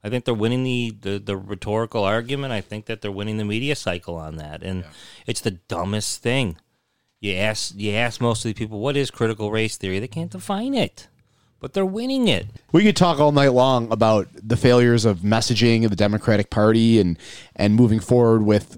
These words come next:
Speaker 3: their goals, but <laughs> how about this ballot proposition thing, which is pretty
Speaker 1: Before, I'm sorry
Speaker 3: Oh,
Speaker 1: to
Speaker 3: I'm
Speaker 1: interrupt
Speaker 3: sorry.
Speaker 1: you again.
Speaker 3: No.
Speaker 1: Before we leave this, I,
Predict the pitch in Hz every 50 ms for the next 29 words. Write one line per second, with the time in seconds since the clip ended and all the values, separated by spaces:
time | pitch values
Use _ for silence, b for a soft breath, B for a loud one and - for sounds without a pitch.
0 | - 117 107 120 120 120 117 104 98 113 143 185 180 156 135 120 - - - 135
1 | 127 - - - - _ _ _ - - - - - - - - - - - -
2 | - - - - - - - - 196 208 254 254 - 226 196 143 - 131 135 151
3 | 139 - - 120 107 98 92 98 95 104 95 - 95 90 - 101 95 92 92 98
4 | 110 120 123 - - 123 120 107 b b b b b b - 156 - 170 175 214
5 | 208 180 - - 165 170 - - - 156 185 151 135 165 127 127 123 113 107 104
6 | 101 104 131 120 151 180 120 - - 175 196 190 196 185 156 139 139 131 127 113
7 | 107 107 107 101 - - 135 151 165